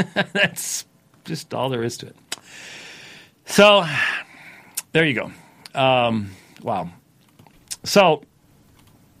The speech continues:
da, da, da, da, da, da, da. Okay, uh, da, da, da, da, da, da. I'm distracted by the stuff there. I'm not gonna be looking in that direction. Okay. So the other thing that I listened to,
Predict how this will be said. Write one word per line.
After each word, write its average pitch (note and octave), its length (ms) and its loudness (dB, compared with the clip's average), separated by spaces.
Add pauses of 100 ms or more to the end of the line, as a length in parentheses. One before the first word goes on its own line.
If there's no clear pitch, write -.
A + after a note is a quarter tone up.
(1300)
da, F3+ 160 6
da, F#3+ 80 4
da, F3+ 200 6
da, E3 100 0
da, D#3+ 180 6
da, D3 80 0
da. C#3 400 4
Okay, F#3+ 560 4 (100)
uh, C3+ 1120 4
da, B2 160 -6 (100)
da, A2+ 180 -8
da, - 160 -10
da, G#2 100 -6
da, A2+ 180 -10
da. D#3+ 800 4
I'm G#2 800 -2
distracted A2 580 0
by G#2 280 0
the F#2 260 -4 (140)
stuff C3+ 220 0
there. A#2 140 0
I'm C3 100 4
not A#2+ 140 2
gonna G#2 60 -8
be G2+ 80 -4
looking F2+ 180 -4
in E2+ 60 -8
that E2 100 -10
direction. D#2+ 380 -16 (640)
Okay. A3+ 400 6 (1500)
So A#3+ 240 6
the G#3+ 120 6
other D4+ 140 8
thing C4 180 4
that G3+ 120 8
I F3+ 40 6
listened G3 380 4
to, C3+ 360 4